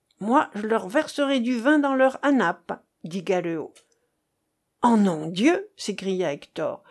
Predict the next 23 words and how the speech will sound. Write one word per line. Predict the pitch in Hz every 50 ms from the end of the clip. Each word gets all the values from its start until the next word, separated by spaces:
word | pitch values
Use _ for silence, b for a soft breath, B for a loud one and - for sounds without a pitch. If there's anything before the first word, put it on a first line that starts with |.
| B B B
je | B - 302
leur | 294 285 277 262 285
étendrai | 294 - - 269 262 254 233 220 240 233 214
leur | 202 190 180 - 202
nappe | 214 277 294 311 302 -
sur | - - 262 240 240
l'herbe | 226 220 220 202 220 220 285 330
fraîche. » | 330 - - 170 131 - - - - - - _ _ _ _ _ _ _ _ _ _ _ _ _ _ _ _ _ _ _ - _ _ -
Aussitôt, | 247 285 285 - - 147 - - 170 - - _ -
les | 226 226 220
quatre | 226 285 294 294 - 277 262
chevaliers | 247 - 262 233 240 233 214 226 269 285
de | 220 196 208
s'élancer. | - - 294 262 180 131 143 - - - 196 - - _ _ _ _ _ _ _ _ _ _ _ _ _ _ _ _ _ _ _ -
Mais | 233 240 247 247 233 226 226
Camille | - 302 302 302 302 359 370 330 262 214
l'enchanteresse | 208 208 214 202 - - 214 196 190 - 196 185 175 196 165 151 - - - - - - -
avait | - 226 226 262 254
fait | 240 - 339 320
surgir | 294 - - 262 233 220 196 - 214 214 202 -
là | 208 226 240 - - -
un | - 220 214
lac, | 208 233 254 226 226 - _ - - 175